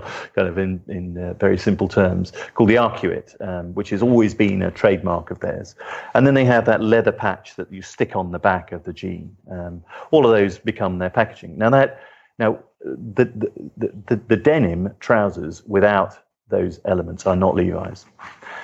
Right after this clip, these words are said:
Um, but with them, and the buttons as well, um, with them and all the trademarks that go around those, uh, that's a pair of Levi's. So the packaging is sort of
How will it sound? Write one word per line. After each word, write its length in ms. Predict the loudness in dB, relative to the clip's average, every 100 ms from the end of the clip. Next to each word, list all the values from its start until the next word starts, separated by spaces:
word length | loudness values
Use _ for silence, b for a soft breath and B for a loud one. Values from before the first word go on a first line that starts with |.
| B 2
Um, 260 | 2 2 2
but 280 | 2 2 2
with 200 | 0 0
them, 220 | -2 -2
and 140 | 0
the 60 | 2
buttons 560 | 0 -2 -6 -14 -16 -16
as 120 | -12
well, 260 | -10 -10 b b b -4
um, 360 | 0 0 -2 -10 _ 0
with 220 | 0 2
them 300 | 0 0 -4 -4
and 140 | -2
all 80 | 0
the 80 | 0
trademarks 520 | 2 2 2 -2 -2
that 120 | -4
go 80 | 0
around 360 | 2 4 2 0
those, 360 | -8 -10 -14 b b -4
uh, 140 | 0
that's 240 | 2 0 0
a 40 |
pair 200 | 0 0
of 60 | 0
Levi's. 480 | -2 -4 -14 -20 -4
So 160 | 0
the 80 | 0
packaging 640 | 0 -2 0 -2 -4 -12 -12
is 240 | -12 -12 -8
sort 240 | -2 0
of 120 | 0